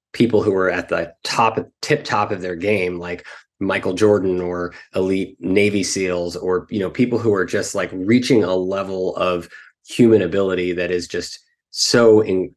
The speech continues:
incredibly and universally impressive, um, where the whole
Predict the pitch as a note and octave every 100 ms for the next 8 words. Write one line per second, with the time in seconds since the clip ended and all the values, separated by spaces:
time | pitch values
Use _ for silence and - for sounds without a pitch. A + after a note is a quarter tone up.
0 | G2+ F#2+ E2 - A2 G2+ G2 F#2 F#2 F2+
1 | F2 F2+ - E2+ E2 D#2+ - F2 E2 -
2 | - - _ - - _ _ F#2 F2+ E2+
3 | F2+ F#2 F2+ - A#2 G#2+ G#2 F#2+